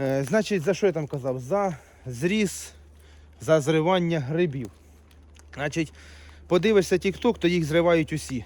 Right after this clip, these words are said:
з корнем. І колись в минулому році я навіть запитував у вас же ж підписників, глядачів, як правильно, бо лічно я обично зрізав. А як воно по науці, правильно це чи неправильно,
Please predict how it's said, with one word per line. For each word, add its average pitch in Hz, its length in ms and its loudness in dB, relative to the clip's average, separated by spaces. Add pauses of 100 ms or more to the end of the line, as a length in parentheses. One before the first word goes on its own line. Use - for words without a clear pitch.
(100)
з - 100 -14
корнем. 165 440 2 (500)
І 151 80 -4
колись 175 300 4
в 143 40 -6
минулому 165 420 0
році 185 220 0
я 156 60 0
навіть 156 260 -2
запитував 135 540 -2 (280)
у 147 200 -6 (340)
вас 151 260 2
же 143 80 -2
ж - 80 -14
підписників, 151 600 -6
глядачів, 151 440 -4 (300)
як 185 200 4
правильно, 139 480 0
бо 127 140 -4
лічно 180 280 -2
я 269 180 2
обично 143 440 -4
зрізав. 139 420 -4 (800)
А 147 100 -4
як 185 260 4
воно 143 280 -2 (120)
по 160 100 0
науці, 170 520 0 (300)
правильно 175 600 0
це 135 80 -8
чи 170 200 -4
неправильно, 170 760 4